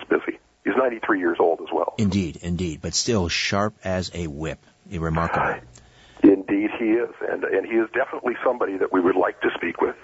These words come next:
Speaker 1: uh, and I do have, uh, contact that, uh, that can get us there for that. So.
Speaker 2: Um, I mentioned, uh, you know, some, some interesting things that, that, uh, uh, our current, uh, Prime Minister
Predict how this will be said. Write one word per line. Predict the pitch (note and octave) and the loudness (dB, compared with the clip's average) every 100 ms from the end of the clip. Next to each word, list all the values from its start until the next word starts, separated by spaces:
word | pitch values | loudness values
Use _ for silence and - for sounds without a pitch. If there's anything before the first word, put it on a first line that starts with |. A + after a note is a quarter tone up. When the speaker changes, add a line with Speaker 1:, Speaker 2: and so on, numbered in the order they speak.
| - | 2
Speaker 1:
uh, | F#2 G2 - | 2 2 2
and | F#2+ F#2+ | 0 2
I | F#2+ F#2 - - | 2 2 0 0
do | A#2 G#2 | 2 2
have, | G#2+ G2 G2 - - | 4 4 4 2 2
uh, | E2+ E2+ | 2 2
contact | - G#2 G2+ - F2 - - - - - | 2 2 4 4 4 2 -6 -6 -6 4
that, | G2 F#2+ - | 6 6 6
uh, | E2 F2 F#2 - | 4 4 4 4
that | - | 4
can | F#2 | 2
get | F2+ D#2+ | 4 4
us | E2 - | 2 -2
there | - - - - | -6 -6 -6 0
for | D#2+ - | 0 0
that. | - - - | -2 -6 -4
So. | - - - - - - - D3 | -4 -4 -10 -20 -20 -20 -2 2
Speaker 2:
Um, | C#3+ C#3 - _ _ _ - C3+ - | 2 -2 -10 _ _ _ -8 -8 -8
I | - C3 | -2 2
mentioned, | D3+ F3+ C#3+ A#2 | 4 4 4 4
uh, | G#2+ G2 | 4 4
you | A2 | 2
know, | G#2 | 0
some, | F#2+ G2+ G2 | 0 -2 -2
some | - A2 G#2+ | -2 -2 0
interesting | B2+ B2 A#2 G#2+ | 0 -2 0 2
things | G2+ G#2 G2+ | 2 4 2
that, | G2 | 0
that, | G2+ F#2+ F2+ G2 | -2 -4 -4 -2
uh, | F2+ F2 - | -2 -2 -6
uh, | F2 F#2 D#2 | -4 -4 -2
our | G2 | -6
current, | - A2+ G#2+ F#2+ - | -2 2 4 2 -2
uh, | F#2+ | -6
Prime | F2+ F#2+ F#2 | -4 0 2
Minister | F2+ F2 - D#2 F2 | 2 0 -2 -4 -6